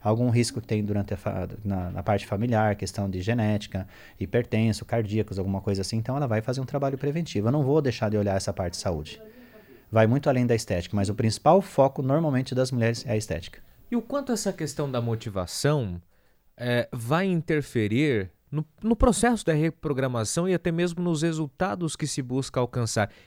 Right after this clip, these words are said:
Speaker 2: Isso faz diferença? Pesa muito a motivação que a pessoa tem no momento que ela busca a reprogramação?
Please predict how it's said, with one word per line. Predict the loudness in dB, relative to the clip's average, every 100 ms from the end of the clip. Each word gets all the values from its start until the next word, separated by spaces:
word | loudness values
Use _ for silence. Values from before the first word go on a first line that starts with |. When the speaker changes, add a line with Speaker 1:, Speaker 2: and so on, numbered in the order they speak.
| -8
Speaker 2:
Isso | -2 -2
faz | 2 2 2
diferença? | -2 -2 -2 -2 -4
Pesa | -6 -2 0 0 -2
muito | -2 -2 -2 -4
a |
motivação | -2 -2 -2 -6 -6 -6
que | -8
a | -8
pessoa | -8 -6 -6
tem | -2 -2
no | -2
momento | 0 0 0
que | 2
ela | 2
busca | 2 0 0
a | -6
reprogramação? | -6 -6 -6 -8 -10 -12